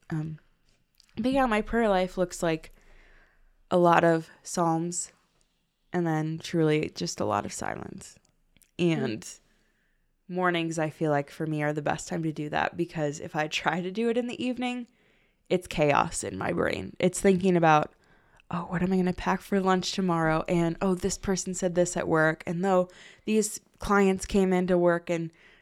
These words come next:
Speaker 1: were really cute or were really grouchy," or, you know, whatever.
Speaker 2: <laughs>
Speaker 1: All those things kind of flood up my mind. So I love doing it in the morning and taking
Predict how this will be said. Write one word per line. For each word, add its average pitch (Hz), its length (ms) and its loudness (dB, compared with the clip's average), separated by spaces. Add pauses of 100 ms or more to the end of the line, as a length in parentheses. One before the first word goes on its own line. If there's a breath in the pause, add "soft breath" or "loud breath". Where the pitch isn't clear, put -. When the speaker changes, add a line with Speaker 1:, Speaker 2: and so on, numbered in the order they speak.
(200 soft breath)
Speaker 1:
were 196 180 2
really 196 220 2
cute 190 480 4
or 165 280 6
were 196 240 -6
really 185 560 0 (180)
grouchy," 185 680 4
or, 226 120 2
you 302 180 8
know, 285 180 4
whatever. 247 400 6
Speaker 2:
<laughs> - 20 4
Speaker 1:
All 254 180 6
those 294 200 4
things 262 320 -4
kind 226 200 0
of 208 200 -6 (340 soft breath)
flood 240 320 6
up 202 140 6
my 190 180 0
mind. 185 320 0
So 190 100 -4
I 180 60 2
love 190 380 2 (500 soft breath)
doing 214 280 2
it 180 100 -2
in 180 140 0
the 175 40 2
morning 175 580 0 (120)
and 165 200 -2
taking 170 560 -6